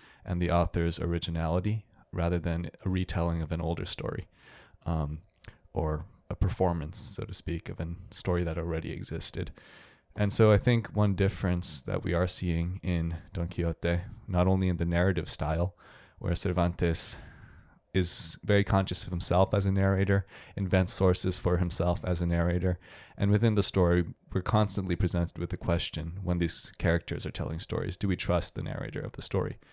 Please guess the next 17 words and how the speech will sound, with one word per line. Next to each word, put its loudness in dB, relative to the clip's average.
Do -4
we 0
trust 0
Don 2
Quixote 4
when 2
he 2
narrates 0
his -2
dreams -2
and -2
when 0
he 2
narrates -2
what -6
he -2
sees? 0